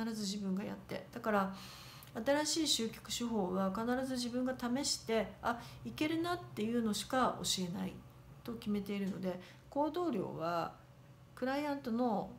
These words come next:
まあ、十倍以上、私は動いています。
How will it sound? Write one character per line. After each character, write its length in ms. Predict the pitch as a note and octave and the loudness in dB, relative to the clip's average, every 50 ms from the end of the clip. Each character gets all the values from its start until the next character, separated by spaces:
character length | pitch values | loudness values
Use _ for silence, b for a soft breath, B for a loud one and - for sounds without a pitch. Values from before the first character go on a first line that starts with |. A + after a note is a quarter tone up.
| - - - | -16 -8 -6
ま 80 | G#3 | -4
あ、 20 | F#3+ | -4
十 220 | F#3+ G#3 A3 A3+ | -2 -2 -2 0
倍 200 | A3+ B3 B3+ B3 | 2 2 2 2
以 100 | A#3 A3+ | 2 0
上、 200 | G3 G3 F#3 E3 - | -2 -2 -2 -4 -4
私 380 | E3 E3 - E3+ - - - | -8 -8 -4 -4 -2 -2 -2
は 100 | - - - - E3+ | -6 -8 -8 -6 -4
動 80 | F3+ F3 | -4 -4
い 60 | E3 | -4
て 180 | D#3+ - - - | -4 -8 -12 -14
い 200 | - - - E3+ | -14 -10 -8 -6
ま 140 | E3 D#3 - | -6 -6 -6
す。 240 | - - - - | -8 -10 -10 -12